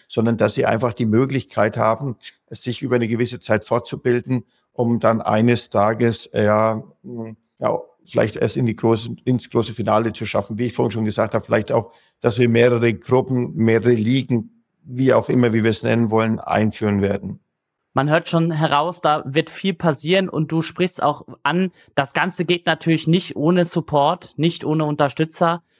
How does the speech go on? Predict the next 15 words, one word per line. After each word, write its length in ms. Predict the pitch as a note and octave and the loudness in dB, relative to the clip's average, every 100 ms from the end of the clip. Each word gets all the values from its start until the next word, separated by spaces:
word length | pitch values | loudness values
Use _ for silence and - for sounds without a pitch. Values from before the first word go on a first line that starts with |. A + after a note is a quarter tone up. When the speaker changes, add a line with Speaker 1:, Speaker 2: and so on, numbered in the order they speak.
| _ | _
Speaker 2:
Und, 420 | - D3+ D3+ D3 - | 0 2 2 0 0
äh, 240 | C#3+ C3+ | 2 2
da 180 | B2+ D#3 | 4 2
ist 140 | E3+ | 2
für 80 | F#3 | 0
mich 180 | F#3 - | 0 2
nochmal 180 | E3 D3+ | 0 2
ganz 300 | D3 D3 - | -2 -4 -2
wichtig, 480 | E3+ - F3 E3+ - _ _ _ | -2 2 0 0 -8 _ _ _
was 300 | D#3 E3+ - | -2 -2 -4
braucht 380 | D3+ E3 G3+ G3+ | 0 0 0 -2
denn 100 | E3 | 2
Deutschlands 400 | D3 C#3+ C#3 - | 0 0 -6 -2
bester 340 | C3 - B2+ | -4 0 0
Hacker? 500 | B2 A#2+ A2 G2 A2 | 2 0 0 0 -4